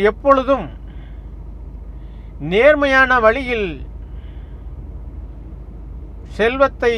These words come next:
ஈட்ட வேண்டும். கல்வி என்பதே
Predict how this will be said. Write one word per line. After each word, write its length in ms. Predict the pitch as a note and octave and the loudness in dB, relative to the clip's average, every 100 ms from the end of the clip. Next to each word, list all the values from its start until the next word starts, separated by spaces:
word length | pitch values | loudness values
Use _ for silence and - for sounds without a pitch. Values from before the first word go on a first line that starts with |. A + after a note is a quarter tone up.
| G3 | 0
ஈட்ட 240 | A3 - G3+ | -2 2 4
வேண்டும். 380 | F#3 E3 B2+ - - - - - - - - - - - - - - - - - - - - - - - - | 2 -2 -6 -10 -14 -14 -14 -14 -14 -14 -14 -14 -14 -16 -16 -16 -16 -18 -20 -20 -20 -20 -20 -20 -20 -20 -6
கல்வி 400 | - G#3 C#4+ D#4 | 4 6 6 2
என்பதே 480 | C#4+ B3 B3 A#3+ B3 | 2 2 2 2 2